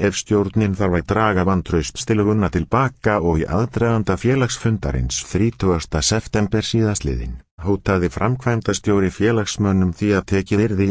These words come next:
eftir því hverjir töluðu máli Bergvins. Þetta sýnir starfsandann og vinnubrögð sem framkvæmdastjóri viðhefur.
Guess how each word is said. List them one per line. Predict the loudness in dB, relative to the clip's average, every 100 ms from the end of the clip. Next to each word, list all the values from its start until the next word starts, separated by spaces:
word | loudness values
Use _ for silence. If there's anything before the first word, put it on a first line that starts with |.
| 0
eftir | -4 -6 -4
því | -2 -2 0
hverjir | 0 0 -2 0
töluðu | 0 2 2 2
máli | 2 0 0 -2
Bergvins. | -2 -2 -4 -8 -8 -10 -12 _ _ _ _ -2
Þetta | -2 0 -2
sýnir | 2 2 4 2
starfsandann | 0 -2 0 0 0 0 -2 -2 -2
og | -2 0
vinnubrögð | 0 0 0 2 2 0
sem | -2 0
framkvæmdastjóri | 0 0 0 -2 0 -2 0 2 2
viðhefur. | 2 0 -2 -6 -10